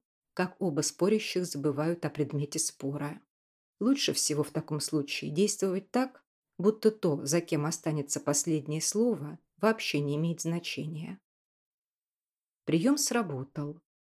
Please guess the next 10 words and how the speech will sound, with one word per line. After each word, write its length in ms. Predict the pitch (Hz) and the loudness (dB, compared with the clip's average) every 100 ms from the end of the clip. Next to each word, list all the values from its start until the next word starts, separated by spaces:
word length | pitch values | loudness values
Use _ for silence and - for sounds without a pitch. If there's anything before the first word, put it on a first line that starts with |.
| _ 165 | _ 0
Викрам 440 | 185 - 277 226 | 0 4 6 6
вышел 380 | 190 175 - 143 | 6 2 2 2
из 140 | - | 2
кабинета, 680 | 156 139 143 160 214 214 208 _ _ _ _ - | 0 0 0 0 0 -4 -6 _ _ _ _ 4
и 80 | |
его 280 | 269 185 165 | 6 6 2
шаги 380 | - - 143 185 | 0 0 0 2
заглушил 580 | 208 165 143 139 - 190 | 4 4 4 0 0 2
серый 340 | - 165 170 | 2 2 2
ковер. 580 | 170 175 139 139 156 | 0 -4 -4 -6 -8